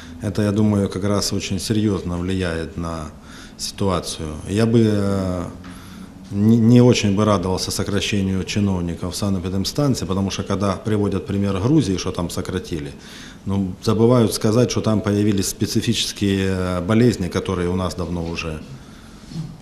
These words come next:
скажем, тот же ТИФ, там, холера и так далее. Поэтому я бы на санстанции тут не экономил, и поэтому я эти вопросы поднимал и на селекторе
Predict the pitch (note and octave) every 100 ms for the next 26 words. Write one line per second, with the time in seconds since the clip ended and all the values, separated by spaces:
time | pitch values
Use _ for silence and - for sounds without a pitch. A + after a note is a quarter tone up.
0 | - - E2+ D#2 E2+ D2+ D2 - - D#2+
1 | D#2+ D#2 C#3 C#3+ - - - - - -
2 | - - F#2+ G2 C3+ A#2+ F2 E2 F#2 E2+
3 | D#2+ C#2+ C#2+ - - G2 F#2+ G#2+ G2+ F#2+
4 | - - - - - - F#2+ G#2 G#2 G2
5 | G2+ F2+ G#2 G2 - - F2+ F#2 F#2 -
6 | F#2 A2 G#2+ E2 E2 F#2 F#2 F2+ F2 F2
7 | F2 E2+ E2 F2 - - D#2+ E2 E2+ E2
8 | D#2+ D#2+ D#2+ D#2 - D#2+ D#2+ - D#2 D2+